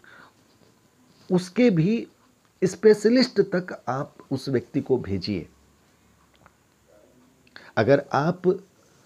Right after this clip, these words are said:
अपने दरबार में, अपने आश्रम में ही उसका उपचार कराते हैं तो उस व्यक्ति को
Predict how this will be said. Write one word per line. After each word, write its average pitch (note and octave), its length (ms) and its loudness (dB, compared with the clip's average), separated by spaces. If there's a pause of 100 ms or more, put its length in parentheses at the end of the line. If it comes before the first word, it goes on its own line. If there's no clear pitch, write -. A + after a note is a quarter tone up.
(540)
अपने F#3+ 380 2
दरबार C#3+ 460 2
में, D3+ 220 -4
अपने F3 420 -2
आश्रम B2 420 -4
में B2+ 220 -4
ही C#3+ 220 -2
उसका D3+ 360 -4
उपचार B2 460 -2
कराते G2+ 500 -4
हैं G2 380 -8 (1600)
तो G3+ 360 6 (1040)
उस G3 220 4
व्यक्ति D#3+ 440 2
को A#2+ 240 -4